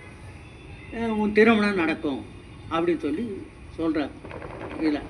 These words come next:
சொல்லி முடிச்ச உடனே அடுத்து வந்து கவிழ்ந்தமிழச் சொல்லும்னு ஒரு கவிதை. "சாரற் புலவின்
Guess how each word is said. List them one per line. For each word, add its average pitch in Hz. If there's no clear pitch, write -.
சொல்லி 233
முடிச்ச 208
உடனே 156
அடுத்து 214
வந்து 202
கவிழ்ந்தமிழச் 254
சொல்லும்னு 208
ஒரு 165
கவிதை. 151
"சாரற் 254
புலவின் 254